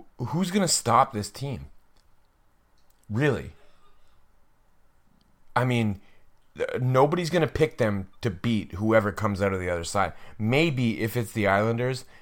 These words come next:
they might be betting favorites in Las Vegas, right? They might be betting favorites if it ends up being the Islanders that come through that series. But it,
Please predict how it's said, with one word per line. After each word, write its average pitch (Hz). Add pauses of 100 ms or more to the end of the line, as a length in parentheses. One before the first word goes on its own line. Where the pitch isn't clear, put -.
(140)
they 107
might 107
be 107
betting 92
favorites 87 (1120)
in 101
Las 92
Vegas, 90 (480)
right? 101 (400)
They 147
might 110
be 101
betting 95
favorites 87
if 90
it 90
ends 90
up 90
being 90
the 85
Islanders 87
that -
come 90
through 95
that 82
series. 87
But 98 (1120)
it, -